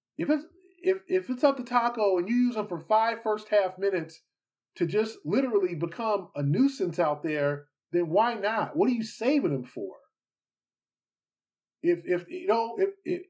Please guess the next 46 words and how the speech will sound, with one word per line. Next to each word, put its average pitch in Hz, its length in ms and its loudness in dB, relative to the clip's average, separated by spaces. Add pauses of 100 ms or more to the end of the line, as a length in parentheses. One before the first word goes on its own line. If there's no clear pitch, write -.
(360)
Taco's 226 440 2
gonna 208 200 -2
get 202 200 -6
two, 226 200 -6
three 196 200 -8
fouls, 190 380 -2
he 175 60 -14
just, 185 220 -12
he's 165 160 -12
gonna 196 220 2
be 190 120 -8
foul 185 320 2
prone. 180 260 0 (320)
Taco 240 580 2 (220)
is 156 160 -6
never 196 280 4
gonna 180 200 0
play 180 240 2
thirty-five 165 600 0
minutes 147 220 -4
a 143 60 -10
game. 127 300 -6
He 147 100 -6
commits 185 320 -2
too 185 180 -4
many 160 180 0
fouls 139 520 -4 (640)
because 156 300 2
he's 147 200 -6
seven 202 280 2
six, 190 500 -2
seven 190 260 2
five. 180 480 2
Guys 190 300 4
go 170 280 2
up. 165 260 0 (600)
He, 165 240 -8
he 202 400 -12
get, 180 200 -12
makes 196 240 -2
the 190 80 -4
contact 190 600 0
or 151 40 -8
gets 185 200 -10
the 165 80 -8
contact, 170 760 -2